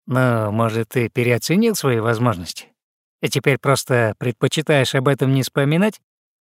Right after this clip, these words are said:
вполголоса язвительно спросил Эрик. Переоценивать себя — твоя характерная черта. Не стоит судить о других по себе, парировал Райан.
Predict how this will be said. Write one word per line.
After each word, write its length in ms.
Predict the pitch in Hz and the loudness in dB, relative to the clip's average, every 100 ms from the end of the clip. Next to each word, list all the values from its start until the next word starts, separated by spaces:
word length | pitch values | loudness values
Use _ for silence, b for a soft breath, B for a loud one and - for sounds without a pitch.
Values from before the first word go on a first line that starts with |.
| _ | _
вполголоса 760 | _ - 139 131 165 170 - 139 | _ -2 0 0 0 0 0 0
язвительно 600 | 139 123 156 151 135 127 | 0 0 0 2 0 0
спросил 480 | - 139 - 143 - | 0 0 0 -2 0
Эрик. 480 | 127 92 - - _ _ _ _ _ _ _ _ _ _ - | 0 0 -8 -18 _ _ _ _ _ _ _ _ _ _ -8
Переоценивать 760 | 123 135 - 160 147 135 127 | -2 -2 -2 0 2 2 0
себя — 560 | - 127 120 151 101 - _ _ _ | -4 -6 0 0 -2 -8 _ _ _
твоя 420 | 131 151 156 120 | 0 2 4 2
характерная 760 | - 139 120 113 - 110 107 101 | 0 0 2 2 2 2 0 -2
черта. 520 | - 110 - 95 - _ _ _ _ _ _ _ | -4 -4 -4 -6 -8 _ _ _ _ _ _ _
Не 140 | 143 | -2
стоит 320 | 151 202 190 - | 2 4 4 2
судить 340 | 139 135 - | 0 0 -2
о 60 | 110 | -2
других 360 | 135 131 120 | -2 -2 -2
по 120 | - | -2
себе, 400 | - 135 113 92 - _ _ _ _ | -2 -2 -4 -4 -8 _ _ _ _
парировал 580 | - 123 123 113 113 110 | 0 2 2 0 0 2
Райан. 380 | 120 104 92 | 2 0 -2